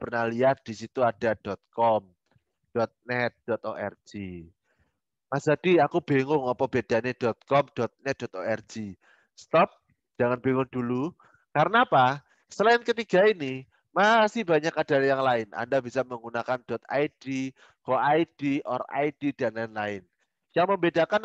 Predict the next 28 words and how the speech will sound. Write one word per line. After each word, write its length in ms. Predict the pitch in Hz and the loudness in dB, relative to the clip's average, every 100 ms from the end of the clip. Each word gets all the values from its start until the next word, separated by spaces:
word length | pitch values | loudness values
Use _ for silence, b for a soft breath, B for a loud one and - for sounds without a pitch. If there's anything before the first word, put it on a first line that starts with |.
| 214 | 0
apa? 300 | 196 175 170 | 2 2 4
Yang 240 | 160 147 | 2 -2
membedakan 480 | 131 127 127 156 139 | -4 -2 -2 -2 -4
adalah 400 | 120 117 123 123 | -4 -2 -2 -2
target 400 | 127 120 - 110 | -2 -4 -6 -8
market 320 | 117 110 120 | -8 -8 -8
Anda 380 | - 120 117 135 | -8 -6 -2 -2
dan 140 | 120 107 | -2 -8
juga 400 | 113 - 123 120 - b b b _ | -10 -6 -2 -2 -6 b b b _
branding 560 | 151 151 139 123 131 123 | -2 -2 -2 -6 -8 -8
Anda. 600 | 101 110 101 101 92 82 _ _ _ - | -10 -10 _ -8 -8 -12 _ _ _ -10
Anda 240 | 123 131 | -4 0
mau 240 | 139 135 135 | 0 0 -2
membranding 640 | 135 131 120 117 113 127 | -2 -6 -2 -4 -4 -10
diri 240 | - 113 104 | -8 -8 -6
Anda 400 | 110 113 131 131 b b _ | -6 0 2 0 b b _
dengan 480 | 127 120 127 127 123 | -6 -4 -4 -6 -8
apa? 560 | 120 120 104 98 85 _ _ _ _ | -10 -6 -6 -6 -8 _ _ _ _
Contoh, 400 | 160 190 226 196 - | -4 -2 0 0 0
dot 240 | 143 131 _ | 0 -2 _
com 80 | 151 170 | -4 -2
itu 160 | 175 | -4
biasanya 480 | 196 143 127 139 165 | -2 0 0 -2 -6
dipakai 400 | 160 127 131 160 | -6 -2 -2 -2
untuk 240 | 135 143 151 | -6 -8 -10
komersial 640 | 135 131 127 - 139 120 104 - | -10 -8 -8 -8 -2 0 0 -4
atau 320 | 110 120 113 | -4 -4 -4
untuk 240 | 110 110 | -8 -16